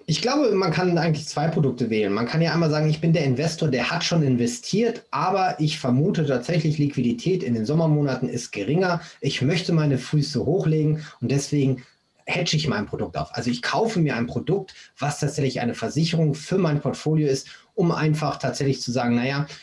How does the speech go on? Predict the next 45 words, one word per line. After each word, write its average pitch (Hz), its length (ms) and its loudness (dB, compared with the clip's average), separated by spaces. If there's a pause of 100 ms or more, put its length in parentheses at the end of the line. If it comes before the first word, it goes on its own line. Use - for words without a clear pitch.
(180)
vielleicht 165 400 0
auch 147 160 0
etwas 127 320 0
weniger.“ 151 380 2
Also 113 320 -2
die 123 260 -6
Versicherung 156 500 2
ist 110 140 -4
umso 117 220 0
teurer, 156 420 0
umso 120 360 0
mehr 113 360 2
ich 170 160 0
absichern 180 460 -2
möchte. 175 340 0 (240)
Vielleicht 165 380 0
entscheide 156 340 0
ich 147 140 0
mich 147 160 -2
deswegen 147 440 0
und 123 120 2
sage, 127 260 0
„Na 123 160 0
ja, 156 180 0
ich - 140 -4
habe 180 160 -2
jetzt 143 140 -2
mein 113 160 -2
Aktienportfolio. 160 840 0 (280)
Ich 160 200 -2
bin 208 320 2
eigentlich 160 480 0
happy, 156 280 0
wenn 131 120 2
es 123 120 -2
auch - 180 -4
zehn 156 220 2
Prozent 123 340 -2
fällt, 139 220 -2
weil 117 120 -2
es 123 120 -4
ist 156 100 2
schon 139 160 -2
stark 120 280 -4
gestiegen.“ 151 520 0